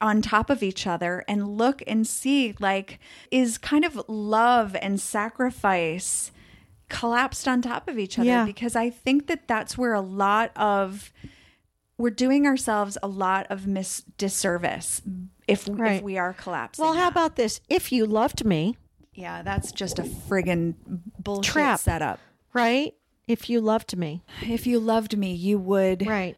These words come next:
Speaker 2: "If you really loved me."
Speaker 1: Yeah.
Speaker 2: Like, just notice it. Notice how that feels.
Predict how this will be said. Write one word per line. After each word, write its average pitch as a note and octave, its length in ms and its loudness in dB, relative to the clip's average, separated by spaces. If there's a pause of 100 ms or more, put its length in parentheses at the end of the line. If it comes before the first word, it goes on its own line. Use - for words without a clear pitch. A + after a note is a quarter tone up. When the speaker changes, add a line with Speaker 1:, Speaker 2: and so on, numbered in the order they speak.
Speaker 2:
"If B3 180 0
you A#3+ 160 4
really A#3+ 520 2
loved F#3+ 380 0
me." E3+ 440 0 (1040)
Speaker 1:
Yeah. G#3 400 -2 (160)
Speaker 2:
Like, B3 220 2
just D4 200 0
notice C4+ 540 2
it. - 180 -6 (580)
Notice C#4+ 380 0
how B3 160 -2
that G#3+ 240 2
feels. - 720 -2